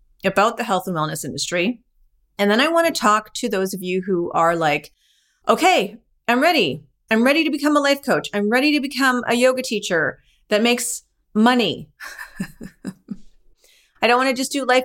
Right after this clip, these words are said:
coaching or yoga teaching or whatever on the side, right? I'm ready to do this.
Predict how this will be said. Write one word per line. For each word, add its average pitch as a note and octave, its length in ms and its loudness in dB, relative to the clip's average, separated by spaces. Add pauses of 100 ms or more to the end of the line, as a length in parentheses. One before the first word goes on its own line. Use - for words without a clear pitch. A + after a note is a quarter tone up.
coaching B3+ 380 0
or A#3+ 40 -4
yoga A#3+ 300 0
teaching A#3 480 -2
or G#3 500 2 (220)
whatever G#3+ 420 2
on G3 180 2
the G#3 80 -2
side, E3 500 0 (420)
right? G#3+ 360 0
I'm G3+ 200 0
ready A#3+ 240 2
to A#3+ 80 -2
do A#3 180 2
this. - 520 -2